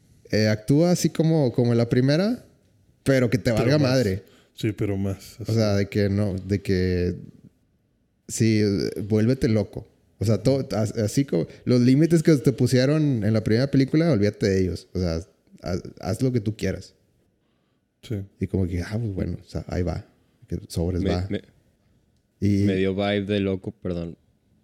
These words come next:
Speaker 3: como en Lighthouse.
Speaker 1: Ajá, sí. Ándale. Entonces, <laughs> no sé, o sea, siento que como cuando estaba golpeando,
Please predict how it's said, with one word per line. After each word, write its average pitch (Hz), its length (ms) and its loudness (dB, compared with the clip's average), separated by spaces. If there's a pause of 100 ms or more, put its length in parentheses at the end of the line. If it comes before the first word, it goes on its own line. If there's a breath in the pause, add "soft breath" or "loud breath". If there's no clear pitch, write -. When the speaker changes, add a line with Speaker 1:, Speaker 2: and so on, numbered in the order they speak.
Speaker 3:
como 90 280 -6
en 85 120 -4
Lighthouse. 85 720 -6 (760)
Speaker 1:
Ajá, 90 440 -2 (180)
sí. 110 340 -2 (1300)
Ándale. 104 420 -2 (960)
Entonces, 95 600 -2 (220)
<laughs> - 1400 -20
no 113 120 2
sé, 113 280 2
o 107 60 0
sea, 117 160 2
siento 113 300 2
que 131 600 0 (120)
como 110 260 2
cuando 110 300 2
estaba 107 360 0
golpeando, 113 920 2